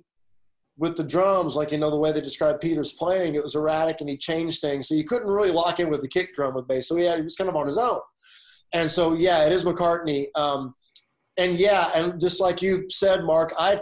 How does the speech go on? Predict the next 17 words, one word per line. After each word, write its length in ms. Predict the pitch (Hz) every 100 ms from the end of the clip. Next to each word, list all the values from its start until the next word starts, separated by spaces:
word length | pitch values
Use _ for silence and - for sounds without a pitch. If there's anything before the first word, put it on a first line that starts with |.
| -
I 140 | 180
think 300 | 180 202 190
that 100 | 180
he, 260 | 156 185 175
and, 160 | 180 185
and 120 | 180 180
I, 140 | 180 -
I, 100 | 185
he 160 | 175 196
did 140 | 190
it 120 | 202 165
in 60 |
front 180 | - 185
of 80 | 160
us. 420 | 180 147 - - _ -
He 100 | 202
would 160 | 185